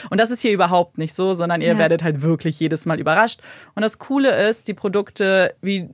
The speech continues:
Speaker 1: der ganze Kalender ist nachhaltig, alle Produkte sind vegan und unisex.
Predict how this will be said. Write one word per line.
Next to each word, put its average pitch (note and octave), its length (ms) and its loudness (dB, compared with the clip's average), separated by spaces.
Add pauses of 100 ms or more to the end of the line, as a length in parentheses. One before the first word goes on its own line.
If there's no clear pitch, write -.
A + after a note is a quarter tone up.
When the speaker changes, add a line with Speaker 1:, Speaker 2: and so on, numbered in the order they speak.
(140)
Speaker 1:
der F#3+ 160 -2
ganze F#3 320 0
Kalender A#3 400 0
ist A#3+ 100 -4
nachhaltig, A3+ 640 2
alle G#3 160 4
Produkte A3+ 320 -2
sind G3+ 180 -2
vegan G3+ 320 2
und A3+ 200 -2
unisex. - 560 -6